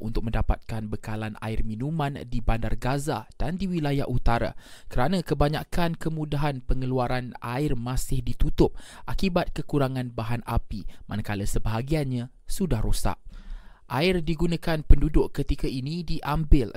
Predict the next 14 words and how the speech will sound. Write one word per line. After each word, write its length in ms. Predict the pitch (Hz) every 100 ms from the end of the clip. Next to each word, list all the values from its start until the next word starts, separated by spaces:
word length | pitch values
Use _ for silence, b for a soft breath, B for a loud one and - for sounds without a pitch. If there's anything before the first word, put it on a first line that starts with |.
| 113
daripada 480 | 120 120 123 117 120
telaga 640 | - 113 117 139 151 120
persendirian 960 | - 120 - 120 117 151 170 113 151 170 117
dan 320 | 123 113 113
telaga 560 | - 110 120 147 147 135
U 320 | 120 160 160 -
N 160 | 143 -
R 240 | 127 127 120
W 320 | 147 156 156
A 200 | - 143 - B B B
yang 220 | 107 156
menimbulkan 560 | 190 165 151 - 139 127
kebimbangan 720 | 127 123 120 113 127 127 123
serius 400 | - 143 139